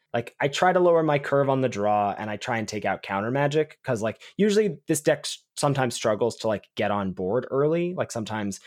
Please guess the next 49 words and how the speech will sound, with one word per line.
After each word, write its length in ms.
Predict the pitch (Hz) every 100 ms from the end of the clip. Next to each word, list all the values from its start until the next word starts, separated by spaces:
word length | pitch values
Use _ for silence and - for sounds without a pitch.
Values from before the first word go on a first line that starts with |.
| - -
your 120 | 131
turn 220 | 147 131
two 120 | 131
play 220 | 127 117
is 100 | 113
a 40 | 110
Callous 340 | 196 202 160
Dismissal, 720 | 120 - 107 - 101 104 135 _ _ _
and 100 | 120
if 60 | 117
they 80 |
don't 140 | 120 135
have 160 | 202
anything, 300 | 170 143 135
then 120 | 123 113
you're 100 | 110
not 120 | 95
gonna 100 | 98
fire 240 | 104 95
that 180 | 90 90
off. 380 | 73 - _ _ _ _ _ -
Um, 460 | 110 107 98 92 - _ _
so 520 | - 151 143 127 - _ _ _ _
I 100 | 123
think 480 | 151 - 190 180 - _ _
No 320 | 139 135 160 175
Escapes 340 | 175 185 180
are 60 | 156
the 80 |
first 240 | 143 135 -
things 160 | 127
that 80 | 120
I 80 | 120
cut, 320 | - 113 104 -
and 140 | 110
Wall 240 | 131 151
of 80 | 156
Runes 260 | 143 143 127
are 60 |
sometimes 400 | 117 131 117 110
the 80 | 95
first 260 | 101 113 -
things 180 | 104 101
that 100 | 101
I 40 |
look 160 | 101 -
to 80 | -
bring 180 | 95
in. 320 | 127 160 165